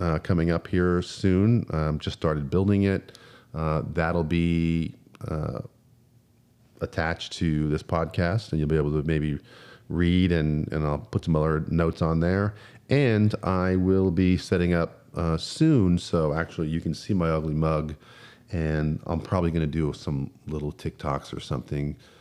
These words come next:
maybe, uh, short ten minute, fifteen minute bursts of podcasts on TikTok, so I can start kinda promoting it out there, because it's all about getting listeners, and that's what I want. I want you, I wanna create interesting,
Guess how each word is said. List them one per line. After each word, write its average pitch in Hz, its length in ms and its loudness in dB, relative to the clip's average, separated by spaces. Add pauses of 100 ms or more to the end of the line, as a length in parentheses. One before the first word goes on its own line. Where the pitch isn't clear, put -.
(160)
maybe, 73 580 -4
uh, 65 300 -4
short 67 420 -6
ten 73 220 -6
minute, 67 200 -6
fifteen 71 360 -6
minute 69 340 -4
bursts 71 600 -4
of 69 440 -4 (380)
podcasts 69 680 -4
on 64 100 -6
TikTok, 71 500 -8
so 69 380 -4 (480)
I - 80 -6
can 80 140 -6
start 71 300 -2
kinda 69 380 -2
promoting 69 400 -2
it 71 80 -2
out 71 180 -2
there, 95 120 2
because 107 300 2
it's 110 120 -10
all 127 140 2
about 101 260 0
getting 78 220 0
listeners, 71 480 -4 (100)
and 82 180 0
that's 80 180 -2
what 78 100 0
I 71 40 2
want. 65 320 -4
I - 40 -4
want 80 260 0
you, 78 120 -2 (120)
I - 40 -6
wanna 82 220 0
create 76 440 -2 (160)
interesting, 104 840 2